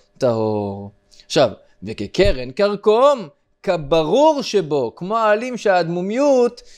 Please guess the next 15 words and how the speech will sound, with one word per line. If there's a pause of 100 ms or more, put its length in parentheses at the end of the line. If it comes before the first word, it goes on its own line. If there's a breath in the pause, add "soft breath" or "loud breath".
(100 soft breath)
של
הקרן, (380)
של
האור, (1300)
ברורה
וזוהרת
שם. (1300 soft breath)
"וכמימי
אדמה",
איזה
סוג? (360)
"מבקעת
בית (100)
כרם", (800)
ששם,